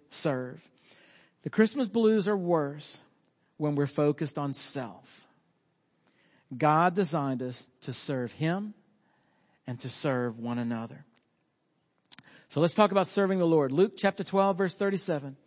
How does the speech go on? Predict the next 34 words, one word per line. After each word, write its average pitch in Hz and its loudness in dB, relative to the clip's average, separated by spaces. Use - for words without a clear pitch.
"Blessed 202 4
are 285 2
those 220 2
servants 165 0
whom 190 2
the 170 4
master 165 2
finds 156 -2
awake 165 0
when 135 -4
he 147 -4
comes." 165 -2
Verse 151 -2
forty-two, 170 -2
"And 165 2
the 151 0
Lord 190 6
said, 175 4
'Who 311 6
then 214 6
is 185 0
the 170 2
faithful 190 -2
and 139 -4
wise 156 0
manager 139 -2
whom 208 6
his 147 2
master 202 2
will 180 0
set 220 0
over 214 2
his 202 2
household 170 2